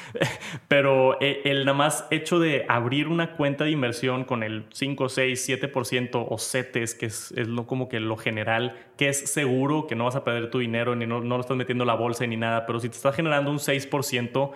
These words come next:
es mucho mejor que tenerlo en una cuenta bancaria. Eso es algo que aprendí muy, muy importante en los últimos dos años. Y más específico con YouTube, yo creo que si te crees capaz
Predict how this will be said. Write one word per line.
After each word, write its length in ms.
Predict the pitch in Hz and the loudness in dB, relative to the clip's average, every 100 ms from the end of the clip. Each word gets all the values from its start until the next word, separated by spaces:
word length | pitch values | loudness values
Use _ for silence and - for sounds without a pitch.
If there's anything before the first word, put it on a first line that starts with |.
| - - _ | -14 -20 _
es 240 | - 120 - | -2 -2 -2
mucho 760 | 131 139 143 139 131 - 131 | -2 0 0 0 -2 -4 -2
mejor 540 | 123 117 - 123 120 120 | 0 -2 2 2 2 0
que 240 | 127 120 | -2 -2
tenerlo 340 | - 113 110 113 | -4 -6 -4 -2
en 60 | |
una 100 | 117 | -4
cuenta 220 | 117 110 110 | -4 -2 0
bancaria. 540 | 107 104 110 - 101 - - - - | -2 -4 -4 -6 -12 -16 -20 -14 -6
Eso 120 | 117 | 0
es 60 | |
algo 200 | 135 135 | 2 2
que 60 | 135 | 2
aprendí 320 | 131 120 120 | 0 0 0
muy, 300 | 123 123 127 | 0 -2 -2
muy 200 | - 120 | -2 -4
importante 760 | 120 117 117 127 127 160 165 - | -2 -2 0 0 0 -4 -4 -8
en 160 | 113 110 | -6 -4
los 140 | 107 | -4
últimos 280 | 113 117 113 | -4 -4 -4
dos 160 | 113 120 | -2 -2
años. 360 | 123 151 - - - - _ _ | -2 -4 -6 -16 -20 -20 _ _
Y 760 | - 135 135 131 127 123 - - _ _ | -4 -2 0 0 -2 -4 -8 -16 _ _
más 260 | 139 143 185 | 0 0 0
específico 680 | 180 170 139 156 180 175 - | 0 0 0 0 2 2 0
con 380 | 131 117 113 113 | 0 2 -2 -2
YouTube, 720 | 117 170 - 170 196 208 - - - _ _ _ _ _ | 0 0 2 2 2 0 -10 -18 -20 _ _ _ _ _
yo 240 | 120 131 135 | 0 0 2
creo 260 | 147 147 | 0 0
que 580 | 147 151 143 123 - - | 0 0 0 0 -4 -12
si 300 | - - 156 | -8 -4 -4
te 280 | 139 165 - | 0 0 2
crees 320 | 165 170 175 | 2 4 2
capaz 880 | - 196 190 - 139 113 - - - | 0 0 0 2 2 4 0 -6 -10